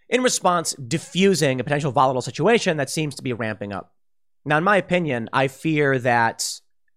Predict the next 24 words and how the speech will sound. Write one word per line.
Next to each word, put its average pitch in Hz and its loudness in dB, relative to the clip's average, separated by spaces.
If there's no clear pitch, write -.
you, 120 -14
you 175 0
know, 180 4
when 180 2
it 160 -2
comes 254 0
to 220 -6
P 143 -8
R, 104 -2
let, 214 2
let 247 2
me, - -2
let 226 2
me 247 2
tell 190 2
you 143 0
a - -2
story. 95 -6
There 170 0
was 214 2
an 165 0
incident 156 -4
at 113 -6
Vice - -6